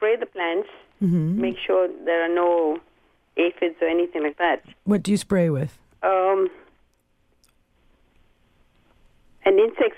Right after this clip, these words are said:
Speaker 1: spray.
Speaker 2: Okay, is it a
Speaker 1: Wilson insect spray.
Speaker 2: is it a soap spray, do you think, or is it
Speaker 1: No,
Speaker 2: a
Speaker 1: no, no, it's just a spray.
Speaker 2: It's just a spray. Okay, so what I would suggest is when you're using that, sp-, and when you, you spray with that spray,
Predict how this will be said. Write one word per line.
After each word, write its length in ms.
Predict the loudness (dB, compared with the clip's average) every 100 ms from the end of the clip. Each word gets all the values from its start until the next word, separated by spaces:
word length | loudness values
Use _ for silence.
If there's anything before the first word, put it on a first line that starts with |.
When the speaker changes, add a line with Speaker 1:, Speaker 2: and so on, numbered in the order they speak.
| -6
Speaker 1:
spray. 300 | -2 -2 -4 -12 -18 -6
Speaker 2:
Okay, 320 | -6 -2 0
is 100 | 2
it 100 | 2
a 140 | 0 -2
Speaker 1:
Wilson 200 | -2 -4 -4 _
insect 380 | -6 -2 -4 -4
spray. 280 | -4 -4 -4 -10 0
Speaker 2:
is 180 | 2 2
it 100 | 2
a 160 | 0
soap 640 | -2 -6 -2 0 0 -2 -10
spray, 420 | -6 0 0 2
do 80 | 0
you 60 |
think, 320 | -2 -2 -2 0
or 120 | 0
is 180 | 2 -2
it 120 | 0
Speaker 1:
No, 80 | 0
Speaker 2:
a 80 | 0
Speaker 1:
no, 140 | 0
no, 200 | 0 0
it's 180 | -2 -2
just 180 | -6 -6
a 60 | -8 -10
spray. 280 | -6 -4 -4 -8 _ _
Speaker 2:
It's 120 | -16
just 280 | -6 -6 -6
a 20 |
spray. 180 | -6 -6 -6 -10 -2 2
Okay, 180 | 2
so 340 | 4 2 2 -2 -4
what 280 | 0 2 2
I 140 | 2
would 100 | 0
suggest 380 | -2 -2 -2 -6
is 120 | -6
when 240 | -2 2
you're 100 | 2
using 260 | 2 0 0
that, 180 | -2 -4
sp-, 80 | 0
and 140 | 2
when 160 | 2 0
you, 80 | -4 -12 -4
you 140 | -2
spray 260 | -2 0 0
with 140 | 0
that 160 | -2 -4
spray, 320 | -4 -4 -4